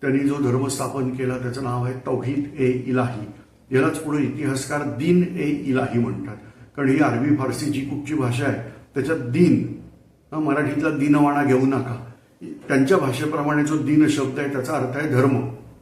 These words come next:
मग दीन ए इलाही याचा अर्थ देवाचा धर्म, अशा रीतीने त्यांनी दीन ए इलाहीची स्थापना केली.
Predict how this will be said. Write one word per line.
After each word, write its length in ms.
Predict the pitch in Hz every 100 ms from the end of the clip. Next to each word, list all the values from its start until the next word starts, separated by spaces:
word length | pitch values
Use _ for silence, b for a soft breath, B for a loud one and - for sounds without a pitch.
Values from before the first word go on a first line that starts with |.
| - - _ _ _
मग 140 | 139 127 - - -
दीन 300 | 127 165 156
ए 200 | - 160
इलाही 800 | 151 - 151 160 151 117 110 - - _
याचा 240 | 127 123
अर्थ 200 | 151 127
देवाचा 540 | 151 147 123 147 143 127
धर्म, 280 | 131 131 117 - - - _ _ - - _ - -
अशा 220 | 120 151
रीतीने 360 | 147 143 147 143
त्यांनी 220 | 143 143
दीन 260 | 117 131
ए 80 | 139
इलाहीची 540 | 147 127 131 123 127 131
स्थापना 420 | - 117 - 120
केली. 340 | - 104 -